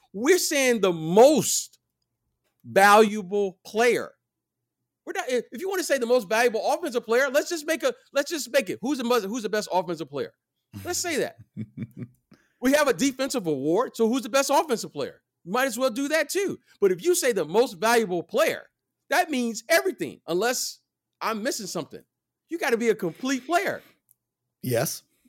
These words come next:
Speaker 1: Right?
Speaker 2: I,
Speaker 1: Okay.
Speaker 2: I agree. I,
Speaker 1: Okay.
Speaker 2: I agree.
Speaker 1: Okay. N-, now, and then, so I can't make, I can't say, you know, then you say, "Well, well, let's look up his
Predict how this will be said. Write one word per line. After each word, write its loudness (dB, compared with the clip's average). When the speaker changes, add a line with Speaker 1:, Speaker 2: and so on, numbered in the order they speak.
Speaker 1:
Right? 2
Speaker 2:
I, 0
Speaker 1:
Okay. 2
Speaker 2:
I 6
agree. 4
I, 4
Speaker 1:
Okay. -8
Speaker 2:
I 6
agree. 0
Speaker 1:
Okay. -8
N-, -8
now, 0
and 0
then, 0
so -4
I 4
can't -2
make, 0
I -2
can't -2
say, 0
you -4
know, -4
then 2
you -6
say, -6
"Well, -4
well, -8
let's 0
look -4
up -4
his 0